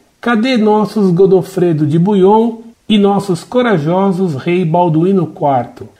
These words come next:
Afinal, vemos a Terra Santa ser profanada como outrora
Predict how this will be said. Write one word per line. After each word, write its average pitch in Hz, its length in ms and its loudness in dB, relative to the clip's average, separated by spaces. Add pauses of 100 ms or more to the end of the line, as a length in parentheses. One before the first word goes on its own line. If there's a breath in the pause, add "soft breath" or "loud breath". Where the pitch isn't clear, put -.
(100)
Afinal, 185 800 0 (400 loud breath)
vemos 240 420 0
a 208 100 2
Terra 185 320 0
Santa 214 460 -4
ser 190 240 -2
profanada 202 920 -2
como 180 260 -2
outrora 196 680 -2